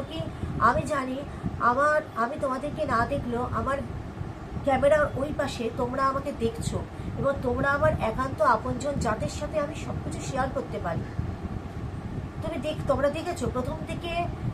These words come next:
যখন আমি শুরু করলাম আমার, আহ, সব কিছু মানে বাড়ির যাবতীয় জিনিস, অনেকেই বলে যে, উম, আহ, সোশ্যাল মিডিয়াতে সব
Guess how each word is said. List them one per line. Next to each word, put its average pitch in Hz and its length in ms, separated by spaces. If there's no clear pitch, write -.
যখন 277 240
আমি 294 200
শুরু - 360
করলাম 226 460
আমার, 240 380
আহ, 202 880
সব 285 260
কিছু 294 380
মানে 240 360
বাড়ির 226 320
যাবতীয় 254 480
জিনিস, 208 400
অনেকেই 180 440
বলে 269 360
যে, 285 220
উম, - 680
আহ, 185 420
সোশ্যাল 240 480
মিডিয়াতে 262 440
সব 233 180